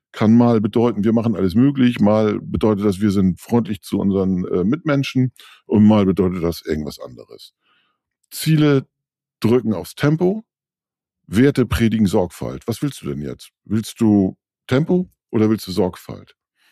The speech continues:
Und damit provozierst du eins, du als Inhaber des Unternehmens oder als Führungskraft wirst wieder Entscheider für alles, weil keine Verhaltenssicherheit da ist. Ein Leitbild ohne eine Konfliktlogik darin erzeugt keine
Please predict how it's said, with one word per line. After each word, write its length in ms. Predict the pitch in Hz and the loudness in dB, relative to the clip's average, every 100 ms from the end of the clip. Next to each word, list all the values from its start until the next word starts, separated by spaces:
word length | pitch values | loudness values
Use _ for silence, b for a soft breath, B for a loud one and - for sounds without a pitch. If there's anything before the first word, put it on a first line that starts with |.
| _ _ _ - | _ _ _ -2
Und 260 | 104 - | -2 0
damit 260 | 120 143 143 | 0 0 0
provozierst 580 | - 110 107 - 117 - | -2 0 -4 -4 -6 -4
du 60 | |
eins, 420 | 85 101 175 - - - | -4 -2 -4 -10 -18 0
du 400 | 151 110 214 285 _ _ - | 2 4 2 -4 _ _ -10
als 160 | 95 - | -10 0
Inhaber 640 | 147 139 95 98 147 240 _ - | 2 4 2 0 -4 -8 _ -14
des 180 | - | -8
Unternehmens 440 | 120 104 104 113 - | -4 -2 -2 -2 -4
oder 100 | 127 | -12
als 100 | - | -6
Führungskraft 680 | 202 254 180 - 101 135 - b b b b b _ _ | -2 0 -2 -4 -4 -4 -4 b b b b b _ _
wirst 380 | 107 156 - - | 0 0 0 -6
wieder 480 | 156 143 110 160 - _ _ - | -2 -2 -2 -6 -14 _ _ -2
Entscheider 720 | 113 - 131 127 101 123 135 _ | -2 0 -2 0 -2 -8 -18 _
für 200 | _ - | _ -6
alles, 400 | 92 69 64 - _ _ _ - | -6 -8 -12 -20 _ _ _ -4
weil 160 | 104 | -4
keine 220 | - 107 | -2 -4
Verhaltenssicherheit 760 | - 98 92 - - - - - | -2 -4 -4 -10 -20 -20 -20 -16
da 200 | - - | -18 -20
ist. 180 | - - _ _ _ _ _ _ _ _ | -20 -20 _ _ _ _ _ _ _ _
Ein 380 | - 104 98 92 _ | -2 0 0 -2 _
Leitbild 600 | 95 120 180 - 170 170 - | -4 -2 -2 0 0 0 0
ohne 320 | 151 170 135 | 2 2 2
eine 180 | 127 127 | 0 -2
Konfliktlogik 1040 | - 104 - 156 180 _ - 85 76 76 | -4 -8 -6 -6 -6 _ -6 -4 -4 -8
darin 320 | - 85 101 98 | -6 -4 -2 -2
erzeugt 440 | 92 - 117 _ | -6 -4 -4 _
keine 340 | - 104 95 | -4 -2 -2